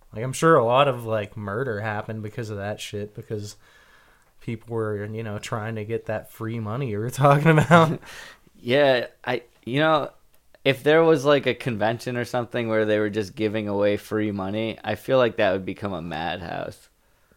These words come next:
Speaker 1: Exactly.
Speaker 2: There's no way that would go well.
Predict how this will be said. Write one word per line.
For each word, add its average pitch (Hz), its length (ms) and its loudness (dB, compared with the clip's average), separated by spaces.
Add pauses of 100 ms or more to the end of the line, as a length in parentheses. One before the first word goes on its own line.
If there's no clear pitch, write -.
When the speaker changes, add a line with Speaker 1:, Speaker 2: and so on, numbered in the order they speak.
(2000)
Speaker 1:
Exactly. 110 440 -10
Speaker 2:
There's 127 200 4
no 131 200 6
way 127 180 8
that 101 180 4
would 98 140 -2
go 92 220 0
well. 85 480 -2